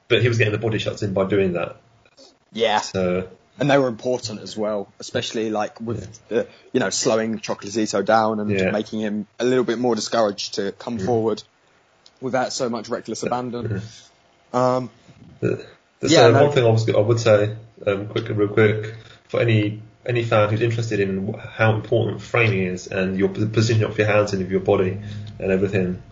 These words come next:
Speaker 1: when you're fighting in the pocket, that fight was a superb example, 'cause both of them were constantly just,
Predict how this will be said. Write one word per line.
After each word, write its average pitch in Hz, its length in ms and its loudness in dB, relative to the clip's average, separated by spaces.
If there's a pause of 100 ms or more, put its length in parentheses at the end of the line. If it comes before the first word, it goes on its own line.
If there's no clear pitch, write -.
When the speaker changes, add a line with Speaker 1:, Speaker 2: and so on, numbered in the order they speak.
(320)
Speaker 1:
when 101 120 0
you're 98 100 2
fighting 101 340 0
in 95 60 0
the 95 60 0
pocket, 104 500 0 (280)
that 110 200 2
fight 110 280 0
was 95 280 -8
a - 40 -14
superb 113 640 2
example, 90 400 -6
'cause 98 160 -12
both 110 240 2
of 95 80 -6
them 87 160 -6
were 90 60 -14
constantly 95 680 -4 (360)
just, - 440 -8